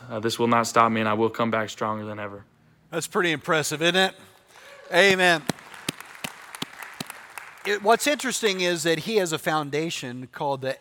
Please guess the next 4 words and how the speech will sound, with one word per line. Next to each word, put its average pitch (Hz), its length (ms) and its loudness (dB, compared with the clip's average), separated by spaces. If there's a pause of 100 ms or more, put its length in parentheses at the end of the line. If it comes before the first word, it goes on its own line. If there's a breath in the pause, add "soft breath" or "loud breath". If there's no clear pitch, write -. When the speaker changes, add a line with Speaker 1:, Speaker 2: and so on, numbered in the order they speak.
Speaker 2:
A 160 640 -4
O 139 300 -4
one 127 720 -8
Foundation. 127 720 -10